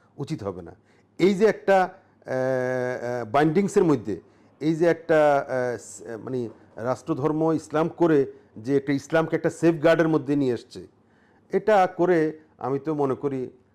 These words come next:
এই, এদেশের মুসলমানদের মান মর্যাদাকে অনেক ঊর্ধ্বে তুলে দিয়ে গেছেন উনি। এর পরবর্তী কাজগুলো পরবর্তী শাসকদের। এখন তোমরা যারা পরবর্তী, তারাই, এ, এটাকে এগিয়ে নিয়ে যাবে। ইসলামের যে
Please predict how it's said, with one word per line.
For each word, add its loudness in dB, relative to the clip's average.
এই, -8
এদেশের -10
মুসলমানদের -8
মান -4
মর্যাদাকে -8
অনেক -6
ঊর্ধ্বে -4
তুলে -6
দিয়ে -8
গেছেন -14
উনি। -20
এর 6
পরবর্তী 0
কাজগুলো 0
পরবর্তী -4
শাসকদের। -10
এখন 0
তোমরা -4
যারা 2
পরবর্তী, -4
তারাই, 2
এ, -6
এটাকে -4
এগিয়ে -2
নিয়ে -2
যাবে। -4
ইসলামের -4
যে -4